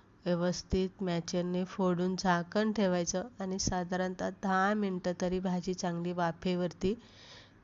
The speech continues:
परतून घ्यायची, म्हणजे चांगली वाफवून घ्यायची. तर इथे तुम्ही बघू शकता, ही छान अशी आपली भाजी वाफवली गेलेली आहे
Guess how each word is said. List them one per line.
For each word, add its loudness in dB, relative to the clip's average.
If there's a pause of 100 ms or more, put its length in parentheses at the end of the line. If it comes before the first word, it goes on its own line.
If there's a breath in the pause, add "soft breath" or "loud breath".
(260)
परतून 0 (220)
घ्यायची, 2
म्हणजे -2
चांगली 2
वाफवून 4
घ्यायची. 0 (120)
तर -4
इथे -2
तुम्ही -2
बघू -2
शकता, -6
ही 0
छान -2
अशी -2
आपली -2
भाजी -2
वाफवली -2
गेलेली -2
आहे -2